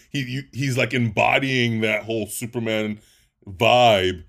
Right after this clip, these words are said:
that you just, you like it. And it's, it's so, it feels so bittersweet 'cause, like, I wish I had been seeing this from Man of Steel, and, but I've only gotten, like, let's say five to ten minutes of this guy.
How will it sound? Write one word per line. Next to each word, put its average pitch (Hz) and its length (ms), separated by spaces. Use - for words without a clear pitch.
that 107 180
you 110 100
just, 110 240
you 110 300
like 104 400
it. 104 160
And 110 120
it's, 120 180
it's 120 180
so, 160 280
it 127 100
feels 170 320
so 156 120
bittersweet 139 520
'cause, 117 160
like, 113 140
I 117 100
wish 120 420
I 139 60
had 120 120
been 104 180
seeing 147 540
this 85 360
from 110 320
Man 110 240
of 101 120
Steel, 113 680
and, 117 260
but 113 140
I've 113 100
only 127 200
gotten, 123 300
like, 110 320
let's 113 260
say 107 180
five 117 380
to 107 80
ten 110 260
minutes 113 300
of 85 260
this 127 220
guy. 85 480